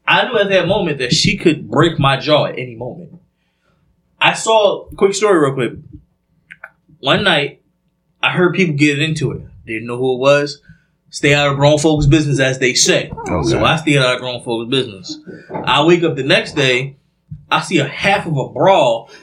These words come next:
Speaker 1: in the trash bag. I'm like, "What the hell happened?"
Speaker 2: A half.
Speaker 1: Here, a half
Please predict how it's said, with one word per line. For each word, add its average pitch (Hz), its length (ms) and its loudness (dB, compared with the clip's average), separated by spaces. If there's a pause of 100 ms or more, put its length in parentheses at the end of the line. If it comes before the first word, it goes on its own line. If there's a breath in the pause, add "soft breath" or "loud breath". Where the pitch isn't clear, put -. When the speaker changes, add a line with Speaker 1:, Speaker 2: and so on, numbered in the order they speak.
(200 loud breath)
Speaker 1:
in 160 120 2
the 185 60 0
trash 226 540 -4
bag. 107 280 -6
I'm - 60 -20 (140)
like, - 100 -20
"What 269 200 -10
the 254 200 2
hell 247 600 0 (480 soft breath)
happened?" 311 520 2
Speaker 2:
A - 20 0
half. 117 540 -2
Speaker 1:
Here, 302 240 4
a - 40 -4
half 214 760 0